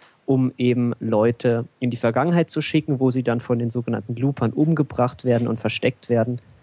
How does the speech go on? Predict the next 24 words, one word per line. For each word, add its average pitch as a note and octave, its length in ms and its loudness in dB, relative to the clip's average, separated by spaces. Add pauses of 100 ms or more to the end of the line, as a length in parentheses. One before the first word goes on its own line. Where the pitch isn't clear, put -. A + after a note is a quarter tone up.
(320)
Oder A#2+ 260 4
halt A2 160 0
die A#2 60 -2
Leichen A2+ 320 0
entsorgt B2+ 400 0
werden, B2+ 160 2
damit A#2+ 260 2
in B2 80 0
der A2 140 2
Zukunft C3+ 420 -4
sozusagen A#2 480 -2
jemand G#2+ 300 0
einfach G#2+ 280 -4
verschwinden C#3 600 0
kann, A#2 200 0
ohne A#2+ 280 2
dass A2+ 220 -2
es - 120 -4
eine A#2+ 80 2
Leiche A2+ 460 2
und A#2 160 0
eine A#2 100 2
Spur A#2+ 380 0
gibt. A#2+ 300 -2